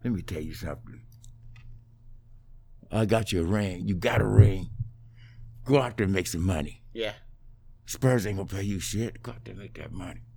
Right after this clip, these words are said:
Speaker 2: Yeah.
Speaker 1: See, that's what people, that's what Pop is that way. That's what he did with Kawhi.
Speaker 2: Yeah.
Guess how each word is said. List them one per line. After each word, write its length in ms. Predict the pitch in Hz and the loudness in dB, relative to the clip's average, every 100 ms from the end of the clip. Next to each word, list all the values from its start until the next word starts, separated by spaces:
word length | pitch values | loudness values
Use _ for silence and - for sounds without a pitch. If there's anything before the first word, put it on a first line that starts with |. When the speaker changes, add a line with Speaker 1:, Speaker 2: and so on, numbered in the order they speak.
| - | -16
Speaker 2:
Yeah. 180 | 107 101 - - | -14 -14 -16 -10
Speaker 1:
See, 160 | 107 | -4
that's 200 | 92 147 | -4 -4
what 140 | 107 - | -6 -4
people, 260 | 107 92 | -2 -2
that's 180 | 104 139 | -4 -4
what 180 | 101 - | -8 -6
Pop 220 | 117 139 | -4 -4
is 100 | 82 | -4
that 180 | 120 - | -8 -8
way. 280 | - - - - - - - - - | -10 -12 -16 -20 -18 -18 -18 -16 -10
That's 200 | 117 113 | -8 -6
what 80 | 117 | -6
he 80 | 123 | -6
did 200 | 123 143 | -6 -6
with 100 | 110 | -6
Kawhi. 680 | 113 160 175 180 151 98 - - - | -2 0 2 2 0 -4 -12 -20 -18
Speaker 2:
Yeah. 200 | 113 113 | -14 -14